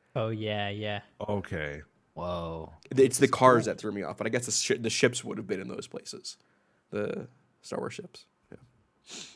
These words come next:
Speaker 2: Um, and those are, those titles are the book that, um, this cover will be for, not the book that it's from, I'm pretty sure.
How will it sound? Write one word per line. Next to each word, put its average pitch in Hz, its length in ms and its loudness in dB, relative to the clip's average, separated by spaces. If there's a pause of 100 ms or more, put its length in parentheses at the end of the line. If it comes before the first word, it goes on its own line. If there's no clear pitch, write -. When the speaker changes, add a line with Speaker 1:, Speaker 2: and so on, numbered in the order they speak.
(400)
Speaker 2:
Um, 156 120 6
and 147 240 6
those 139 260 8
are, 139 420 8
those 139 400 4
titles 147 520 6
are 110 300 4
the 98 140 0
book 120 460 4
that, 104 400 4 (680)
um, 92 680 0 (240)
this 131 220 4
cover 117 340 6
will 107 120 4
be 87 140 -4
for, - 580 4 (200)
not 110 440 2
the 107 100 2
book 98 240 0
that 87 120 -4
it's 80 160 -8
from, - 280 -10 (280)
I'm 85 100 -14
pretty 71 240 -12
sure. - 300 -14